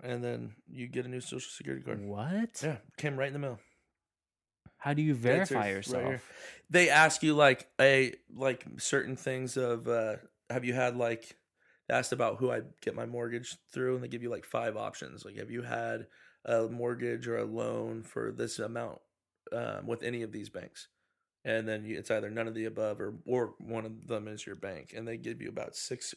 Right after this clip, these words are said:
Speaker 1: five or six of those questions.
Speaker 2: Okay.
Speaker 1: They're not always money related. Sometimes it's like, "Did you, have you ever lived on, like, Ginger Street or, you know, Main or,
Speaker 2: Hmm.
Speaker 1: um,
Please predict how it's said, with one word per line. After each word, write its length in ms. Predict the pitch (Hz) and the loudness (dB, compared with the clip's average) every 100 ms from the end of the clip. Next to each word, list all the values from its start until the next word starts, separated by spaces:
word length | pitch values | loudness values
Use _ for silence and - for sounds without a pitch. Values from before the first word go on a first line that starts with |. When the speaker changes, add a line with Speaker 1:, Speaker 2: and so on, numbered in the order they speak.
| _ | _
Speaker 1:
five 200 | 123 120 | 0 2
or 40 | - | -2
six 240 | 131 - | -10 -10
of 60 | 131 | -10
those 120 | 127 | -10
questions. 500 | - 139 - 95 - _ - - - | -10 -10 -12 -16 -18 _ -20 -20 -16
Speaker 2:
Okay. 340 | 113 - 107 123 _ _ _ _ 175 | -12 -6 -6 -6 _ _ _ _ 6
Speaker 1:
They're 120 | 170 | 10
not 180 | 185 180 | 12 12
always 240 | 156 135 | 12 8
money 200 | 143 135 | 6 4
related. 320 | 117 110 110 | 4 2 0
Sometimes 380 | - 120 120 117 | -2 -4 -4 -6
it's 120 | 117 113 | -4 -4
like, 120 | 110 | -2
"Did 220 | 120 123 | -6 -8
you, 160 | 120 113 | -4 -2
have 100 | 117 | -2
you 100 | 117 | -4
ever 120 | 117 | -4
lived 240 | 117 117 | -6 -4
on, 160 | 117 113 | -6 -6
like, 200 | 113 120 | -8 -6
Ginger 340 | 120 120 117 | -6 -4 -6
Street 420 | - 120 120 117 | -6 -6 -6 -8
or, 320 | 117 - 110 131 - | -8 -10 -10 -14 -18
you 100 | - | -14
know, 100 | 50 | -12
Main 500 | 52 117 117 120 - | -10 -8 -8 -10 -12
or, 220 | 50 - 120 | -12 -10 -8
Speaker 2:
Hmm. 400 | 113 107 101 101 - _ _ _ _ _ - | -8 -8 -8 -10 -16 _ _ _ _ _ -12
Speaker 1:
um, 420 | 110 107 98 92 | -8 -8 -10 -14